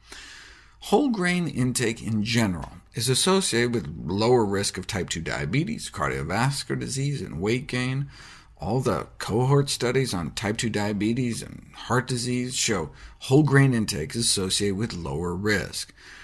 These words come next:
They observed the same for obesity, consistently less weight gain for those who consumed a few servings of whole grains every day. Yes, all the forward-looking population studies demonstrate a, that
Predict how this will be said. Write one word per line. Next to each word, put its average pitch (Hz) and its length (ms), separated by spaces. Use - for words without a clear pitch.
They 117 140
observed 120 460
the 117 80
same 123 420
for - 340
obesity, 147 800
consistently 202 960
less 113 420
weight 160 280
gain 80 240
for 135 100
those 127 240
who 127 60
consumed 123 400
a 120 40
few - 280
servings 101 500
of 90 80
whole 117 240
grains 104 540
every 87 220
day. 107 340
Yes, 180 480
all 139 200
the 135 160
forward-looking 107 720
population 107 540
studies 110 440
demonstrate 104 480
a, 98 220
that 95 200